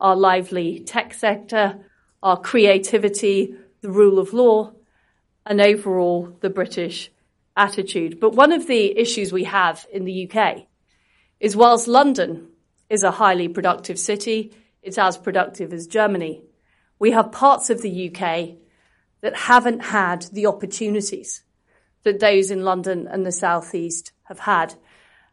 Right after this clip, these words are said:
And one of Boris Johnson's key planks is to level up across Britain, to make sure that we've got the infrastructure, the fibre broadband in cities like Leeds and Manchester,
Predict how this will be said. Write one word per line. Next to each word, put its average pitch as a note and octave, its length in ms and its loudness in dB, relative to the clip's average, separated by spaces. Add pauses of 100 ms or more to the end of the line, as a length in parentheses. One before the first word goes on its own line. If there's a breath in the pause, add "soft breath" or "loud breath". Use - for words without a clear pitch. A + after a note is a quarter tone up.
(120)
And G3+ 140 -2
one B3+ 140 6
of A#3+ 360 4
Boris G#3 320 2
Johnson's F3+ 800 -2 (140)
key A3 220 -8
planks - 640 -2 (360)
is A3+ 120 -6
to B3 120 -4
level G#3 380 4
up - 160 0
across F#3 320 -6
Britain, F#3+ 340 -6
to G3+ 100 -10
make A#3 240 -2
sure G#3+ 240 -2
that G3+ 160 -6
we've G#3+ 200 -6
got G#3+ 180 -4
the G#3+ 120 -2
infrastructure, - 760 -6 (840)
the G3+ 60 -10
fibre A3+ 460 4
broadband G3+ 760 2 (420)
in B3 180 4
cities G3+ 500 0
like E3 220 -4
Leeds A3+ 440 -2
and F3+ 120 -6
Manchester, F3+ 720 -8